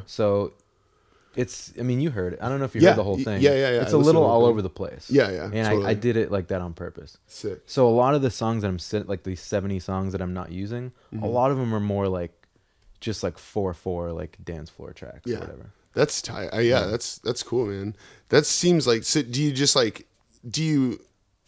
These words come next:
Speaker 2: plan on revisiting 'em, or you, do you pull stuff from them and, like, see what you like from
Speaker 1: From
Speaker 2: 'em?
Speaker 1: that? No. I,
Speaker 2: Yeah.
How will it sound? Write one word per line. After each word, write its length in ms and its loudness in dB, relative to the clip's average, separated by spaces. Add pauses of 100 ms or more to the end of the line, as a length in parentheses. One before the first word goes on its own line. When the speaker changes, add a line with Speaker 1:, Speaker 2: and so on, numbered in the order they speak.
(240)
Speaker 2:
plan 280 4
on 160 6
revisiting 580 2
'em, 280 2
or 200 6
you, 200 2
do 180 -6
you 140 2
pull 300 2
stuff 300 -2
from 280 0
them 400 2 (320)
and, 240 4
like, 200 0
see 180 -2
what 180 -2
you 80 -4
like 240 -2
from 180 -2
Speaker 1:
From 140 4
Speaker 2:
'em? 60 2
Speaker 1:
that? 300 0
No. 440 -2
I, 140 2
Speaker 2:
Yeah. 140 0